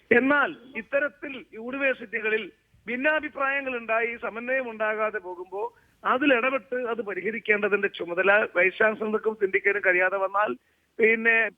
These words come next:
പ്രോ ചാൻസലറാണ് വിദ്യാഭ്യാസ മന്ത്രി. ഞാൻ കഴിഞ്ഞ ദിവസം പറഞ്ഞു, വീണ്ടും ആവർത്തിച്ച് പറയുന്നു, അതിന് ഉത്തരവാദിത്തം പ്രോ ചാൻസലർക്കും ഗവൺമെന്റിനുമുണ്ട്. പക്ഷേ ഗവൺമെന്റുകൾ ഇടപെട്ട വേറെ വ്യാഖ്യാനം വരും പ്രകാശേ. അത് നേരെ പറയും, ഗവൺമെന്റുകൾ യൂണിവേഴ്സിറ്റി കൈകടത്തുന്നു, ഇടപെടുന്നു എന്ന് പറയും.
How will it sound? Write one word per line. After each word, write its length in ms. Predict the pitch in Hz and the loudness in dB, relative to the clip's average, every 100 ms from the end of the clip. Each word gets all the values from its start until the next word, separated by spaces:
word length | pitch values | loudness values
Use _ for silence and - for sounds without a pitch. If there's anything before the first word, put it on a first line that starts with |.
| - | -6
പ്രോ 200 | 226 311 | -2 -2
ചാൻസലറാണ് 880 | - 247 226 233 - 240 233 214 233 | -2 0 0 0 -2 2 4 2 0
വിദ്യാഭ്യാസ 480 | 233 220 220 226 | -4 -4 -2 -2
മന്ത്രി. 360 | 226 214 190 170 _ _ _ 196 | -2 -4 -4 -4 _ _ _ 0
ഞാൻ 100 | 214 | 4
കഴിഞ്ഞ 280 | 226 226 | 4 4
ദിവസം 220 | 226 233 220 | -2 -2 2
പറഞ്ഞു, 400 | 233 226 240 - _ | 2 2 -2 -6 _
വീണ്ടും 320 | 208 226 233 220 | -2 2 4 6
ആവർത്തിച്ച് 360 | 226 226 220 | 4 0 -4
പറയുന്നു, 420 | 220 220 226 233 - | 2 2 2 -2 0
അതിന് 220 | 190 226 | 2 2
ഉത്തരവാദിത്തം 680 | 214 220 226 220 214 220 220 _ _ - | 2 4 6 6 4 -4 -8 _ _ 0
പ്രോ 140 | 214 | 2
ചാൻസലർക്കും 640 | 220 214 214 208 208 208 | 6 6 6 0 -2 -2
ഗവൺമെന്റിനുമുണ്ട്. 920 | 208 185 190 196 196 190 190 180 208 247 | 2 4 4 2 2 0 -2 2 2 2
പക്ഷേ 480 | - - _ 196 190 | -4 -20 _ 0 4
ഗവൺമെന്റുകൾ 560 | 214 262 302 311 285 | 6 6 6 6 4
ഇടപെട്ട 280 | 240 294 302 | 2 0 0
വേറെ 320 | 294 277 277 | 0 2 2
വ്യാഖ്യാനം 420 | 277 262 254 262 | 2 0 0 0
വരും 320 | 254 247 220 - | 0 0 -4 -8
പ്രകാശേ. 360 | 240 233 233 226 _ _ _ | -6 -4 -4 -6 _ _ _
അത് 140 | 247 | 0
നേരെ 200 | 254 277 | 4 4
പറയും, 280 | 277 262 262 | 4 2 2
ഗവൺമെന്റുകൾ 540 | 233 247 269 262 269 254 | 2 2 2 2 2 2
യൂണിവേഴ്സിറ്റി 580 | 240 240 240 240 220 | 0 2 2 2 -2
കൈകടത്തുന്നു, 600 | 233 226 220 214 214 202 | 2 4 4 0 -4 -4
ഇടപെടുന്നു 560 | 208 185 196 185 180 175 165 | -2 0 2 2 -2 -2 -6
എന്ന് 140 | 165 | -2
പറയും. 260 | 156 - | 0 0